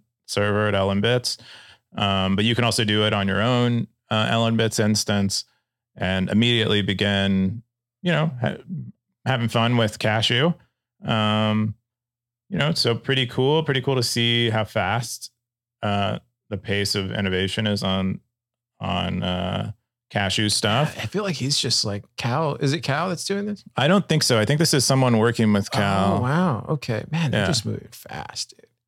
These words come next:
Speaker 2: It's
Speaker 1: Heck
Speaker 2: cool
Speaker 1: yeah.
Speaker 2: to see, dude. Really cool to see.
Speaker 1: Yeah. Uh, I, I think it's fun. I mean, people, you know, maybe, cu-, maybe a lot of custodial services will start doing this instead of, you know, other types of I O Us.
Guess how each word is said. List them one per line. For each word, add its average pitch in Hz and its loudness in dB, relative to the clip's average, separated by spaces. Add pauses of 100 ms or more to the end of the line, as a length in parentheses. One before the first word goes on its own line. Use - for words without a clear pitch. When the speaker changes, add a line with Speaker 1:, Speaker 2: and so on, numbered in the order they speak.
(180)
Speaker 2:
It's 117 -2
Speaker 1:
Heck 113 -4
Speaker 2:
cool 160 2
Speaker 1:
yeah. 180 0
Speaker 2:
to 123 -2
see, - -2
dude. - -16 (800)
Really 67 -6
cool 52 -10
to - -10
see. - -10
Speaker 1:
Yeah. 117 2 (300)
Uh, 98 0 (340)
I, 147 0 (360)
I 123 2
think 180 2
it's 208 0
fun. 151 2
I 127 2
mean, 123 4
people, 147 2 (140)
you 127 0
know, 113 2 (420)
maybe, 135 2
cu-, 147 2
maybe 147 2
a 151 4
lot 139 4
of 135 2
custodial 127 4
services 120 4
will 101 2
start 98 0
doing 104 2
this 101 2
instead 101 2
of, 101 0 (1200)
you 110 -2
know, 98 0
other 120 2
types 104 0
of 101 2
I 85 2
O 80 0
Us. 71 -6